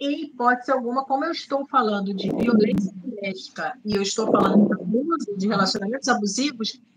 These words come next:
eu não podia, em hipótese alguma, romantizar. Eu falei, em nenhum momento eu queria romantizar a-, aquilo que estava acontecendo ali. Porque a Mila, o problema que ela tem com o ex dela, que é o Tarcísio,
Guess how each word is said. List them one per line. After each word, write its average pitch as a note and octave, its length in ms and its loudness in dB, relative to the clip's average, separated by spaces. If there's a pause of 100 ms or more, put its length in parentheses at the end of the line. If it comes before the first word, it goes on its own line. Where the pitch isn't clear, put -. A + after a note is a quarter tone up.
(180)
eu C#4 260 2
não C4+ 400 4
podia, A#3+ 540 -2
em A3+ 120 2
hipótese B3+ 440 2
alguma, B3 500 -2 (140)
romantizar. C#4 1000 0
Eu G#3 120 -4
falei, G#3 240 -2
em B3 120 -4
nenhum D4+ 540 -8
momento B3 520 -4
eu B3+ 60 -4
queria A3+ 240 -4
romantizar A#3 760 0 (520)
a-, A3+ 280 4
aquilo B3+ 360 0
que - 60 -6
estava A#3 220 2
acontecendo A#3 580 -6
ali. G#3+ 260 -4 (460)
Porque G#3 240 0
a C4+ 140 6
Mila, B3+ 680 -2
o G3 120 -10
problema A#3 420 0
que - 60 -4
ela B3 160 2
tem A3+ 280 -2
com G#3+ 300 -6
o G3+ 80 -2
ex A#3+ 320 2
dela, A3 380 0
que - 100 -6
é - 40 -4
o - 40 -14
Tarcísio, A#3+ 840 -6